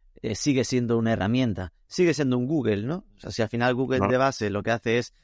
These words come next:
Speaker 1: te dice dónde está la fuente, el gran problema de chat G P T es que no te dice dónde está la fuente, con lo cual te genera aún una mayor necesidad de creencia, ¿no? Y,
Speaker 2: Sí.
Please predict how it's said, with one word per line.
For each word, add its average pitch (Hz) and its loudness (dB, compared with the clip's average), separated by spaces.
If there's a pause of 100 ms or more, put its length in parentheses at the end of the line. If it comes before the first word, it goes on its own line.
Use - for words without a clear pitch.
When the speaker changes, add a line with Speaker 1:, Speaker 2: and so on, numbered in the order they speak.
(160)
Speaker 1:
te 123 -2
dice 123 0
dónde 127 0
está 123 2
la 127 0
fuente, 143 -2 (480)
el 139 0
gran 151 0
problema 156 0
de 117 0
chat 139 -2
G 151 -2
P 143 -4
T 156 0
es 151 -2
que 170 -2
no 170 -2
te 160 0
dice 139 -2
dónde 123 -2
está 110 -4
la 104 -2
fuente, 110 -4 (420)
con 123 0
lo 117 0
cual 139 2
te 147 -2
genera 143 0 (220)
aún 143 -2
una 139 0
mayor 135 0
necesidad 127 0
de 113 0
creencia, 117 -2
¿no? 160 -6 (480)
Y, 110 0 (140)
Speaker 2:
Sí. - -10